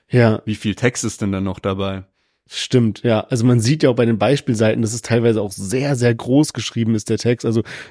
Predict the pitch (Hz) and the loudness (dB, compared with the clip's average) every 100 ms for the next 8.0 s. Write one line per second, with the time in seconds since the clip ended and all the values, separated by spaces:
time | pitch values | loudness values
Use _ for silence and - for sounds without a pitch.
0 | - 117 107 107 107 117 123 113 147 - | 0 2 2 0 0 4 4 6 2 4
1 | 120 - 120 120 113 135 139 117 - 117 | 2 2 0 2 4 2 2 -2 -2 -2
2 | 120 117 120 113 135 190 - 107 110 113 | 0 0 0 2 0 0 -2 -2 -2 0
3 | 120 110 110 - - - - 120 - - | 0 0 -2 -6 -18 -10 0 0 0 -10
4 | - 107 147 - - 135 127 135 139 117 | -4 2 2 2 -2 -2 0 2 2 2
5 | 110 110 117 120 117 107 107 127 - 117 | 0 4 4 2 0 -8 -12 -14 -14 -8
6 | 107 101 - 127 131 131 - - 135 135 | -6 -8 -10 -14 -12 -12 -12 -16 -4 -4
7 | - 131 127 120 - - 117 110 117 113 | 2 2 4 2 -2 -2 -2 0 0 0